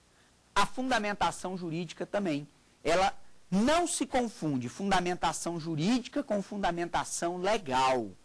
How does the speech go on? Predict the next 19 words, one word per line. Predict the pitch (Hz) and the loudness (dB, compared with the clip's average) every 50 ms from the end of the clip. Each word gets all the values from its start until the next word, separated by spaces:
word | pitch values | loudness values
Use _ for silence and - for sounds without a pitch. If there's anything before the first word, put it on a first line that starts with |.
| _ _ _ _ _ _ _ _ _ _ _ _ _ _ | _ _ _ _ _ _ _ _ _ _ _ _ _ _
Olha | - 180 190 185 165 | 0 2 2 2 2
só, | - - - 104 85 - - - - - - - _ _ _ _ _ _ _ - _ | 0 -2 -6 -8 -10 -12 -16 -20 -20 -20 -20 -20 _ _ _ _ _ _ _ 0 _
a | 151 - | 2 2
petição | - - 185 - - - - - - 262 294 302 277 | 4 2 2 2 2 0 2 4 4 6 6 6 6
inicial, | 240 214 214 202 - - - 165 139 131 131 131 131 139 - - - - _ - _ | 6 4 4 4 2 2 4 4 6 6 6 4 2 0 -6 -14 -20 -20 _ -4 _
ela | 165 180 202 202 | 2 4 6 6
exige | 185 147 117 113 113 180 262 285 254 170 151 147 | 4 4 2 0 0 2 4 4 4 4 2 -2
fundamentação | - - 180 196 190 190 180 175 175 170 - 170 143 - - - - 180 208 247 285 - - - _ _ _ | -4 -4 -4 0 2 2 2 4 2 0 2 0 0 0 -2 -2 0 0 0 0 -2 -8 -14 -20 _ _ _
jurídica. | - 139 185 196 135 117 117 113 - - - 95 - - _ _ _ _ _ _ _ _ _ _ _ _ _ - - | -8 -4 -4 -2 -2 -4 -8 -10 -12 -14 -14 -16 -16 -18 _ _ _ _ _ _ _ _ _ _ _ _ _ -20 -20
Fundamentação | - - 302 339 339 311 269 226 220 220 226 - 190 180 - - 214 196 196 | -6 -2 2 4 4 4 4 4 2 0 0 0 0 0 0 0 0 0 2
legal | 185 170 147 113 131 160 214 254 262 196 143 - - - - - - - | 2 2 2 2 2 4 4 6 4 4 2 -2 -6 -12 -18 -20 -16 -2
é | - 190 | 2 2
a | 214 214 | 4 4
narrativa | 214 214 214 214 190 202 190 180 - - - 247 269 285 208 147 131 104 - - - - - | 2 2 0 0 0 0 -2 -2 -4 -4 0 0 2 2 2 0 -2 -4 -4 -10 -20 -16 -6
dos | 151 196 202 175 | -2 0 0 0
dispositivos | 160 165 208 196 - - - 202 202 196 151 156 156 131 - - - 247 285 302 294 220 170 | 0 -2 -2 -2 -2 -2 0 0 0 2 0 -2 -6 -6 -6 -4 0 2 2 2 2 -2 -4
de | 151 147 151 | -2 0 2
lei, | 139 123 123 147 185 220 240 196 131 - - - - - _ _ _ _ | 2 4 4 4 4 4 2 0 -2 -4 -10 -18 -20 -20 _ _ _ _
é | - 196 208 196 156 107 | 2 2 4 4 2 0